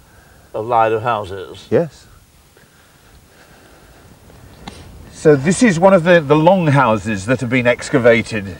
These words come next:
Speaker 1: Yes.
Speaker 2: is it, Morris?
Speaker 1: This is a group that has been pretty thorough, completely excavated, all the houses on this site, several feet down. Long foundations.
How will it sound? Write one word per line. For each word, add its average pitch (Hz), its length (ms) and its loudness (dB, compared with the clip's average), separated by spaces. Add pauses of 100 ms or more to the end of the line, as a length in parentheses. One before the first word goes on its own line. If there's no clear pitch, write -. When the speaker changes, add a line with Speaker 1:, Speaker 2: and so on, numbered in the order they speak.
(100)
Speaker 1:
Yes. 139 160 2
Speaker 2:
is 127 60 -2
it, 147 80 0
Morris? 147 340 0 (540)
Speaker 1:
This 151 180 -6
is 135 140 -6
a 131 80 -2
group 135 320 -2
that 135 100 -2
has - 500 -20
been 135 140 -6
pretty 139 240 -6
thorough, 127 320 0 (480)
completely 147 460 0
excavated, 117 760 -2 (540)
all 131 220 2
the 120 80 2
houses 120 400 0
on 107 100 -2
this 117 160 -2
site, 123 560 0 (680)
several 135 300 0
feet 127 300 -4
down. 113 560 2 (880)
Long 143 460 2 (200)
foundations. 143 1120 -2